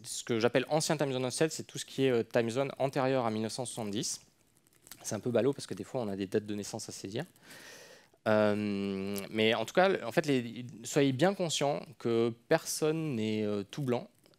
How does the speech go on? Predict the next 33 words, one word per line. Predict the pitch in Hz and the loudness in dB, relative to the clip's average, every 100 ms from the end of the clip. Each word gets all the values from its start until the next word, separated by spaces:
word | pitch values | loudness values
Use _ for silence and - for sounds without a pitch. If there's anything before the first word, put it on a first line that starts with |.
| - | -16
Euh, | 110 104 - | -12 -10 -10
il | 120 | -4
y | 104 | 0
a | |
des | 113 | 2
bugs | 113 139 | 2 0
dans | 107 101 - | -2 -6 -10
tous | - - 170 | -10 -4 -2
les | 143 | -2
navigateurs | 131 123 113 - 101 - | -4 0 0 0 -4 -8
sur | - | -10
ces | - | -8
dates-là, | 98 101 - 117 | -6 -6 -2 -2
sur | - 101 | -2 -2
les | 101 - _ | -4 -4 _
time | 143 131 | 2 2
zone | 131 123 | 0 -2
offset | - 117 - - | -4 -4 -6 -8
de | 107 | -14
ces, | - 107 101 110 - - - _ 110 | -8 -6 -6 -10 -18 -20 -20 _ -8
de | |
ces | 101 107 | -2 2
dates | 113 - - | 4 2 -4
antérieures | 113 117 110 110 | -4 0 0 0
à | |
mille | 110 | -2
neuf | 104 | -6
cent | - | -8
soixante-dix. | 101 101 101 123 - | -8 -8 -6 -6 -8
Donc | - - | -10 -6
faites-y | 131 123 117 113 | -4 -4 -6 -6
très | 120 117 196 | -4 0 0
attention | 175 143 127 - | 0 -4 -6 -6